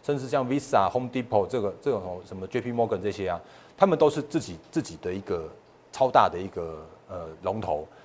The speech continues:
可是跟台股这边的话，却没有那么样的一个密切的一个产业或营收的一个趋势相关。哦，所以我在看的时候啊，我会比较偏向于看纳斯达克为主。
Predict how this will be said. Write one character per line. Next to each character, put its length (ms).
可 80
是 120
跟 340
台 200
股 160
这 160
边 220
的 100
话， 220
却 180
没 180
有 100
那 120
么 120
样 240
的 80
一 80
个 160
密 180
切 260
的 120
一 100
个 220
产 260
业 100
或 220
营 160
收 220
的 120
一 100
个 160
趋 200
势 140
相 200
关。 220
哦， 80
所 120
以 20
我 100
在 120
看 220
的 100
时 120
候 120
啊， 100
我 80
会 60
比 100
较 80
偏 220
向 200
于 80
看 240
纳 180
斯 100
达 100
克 160
为 180
主。 180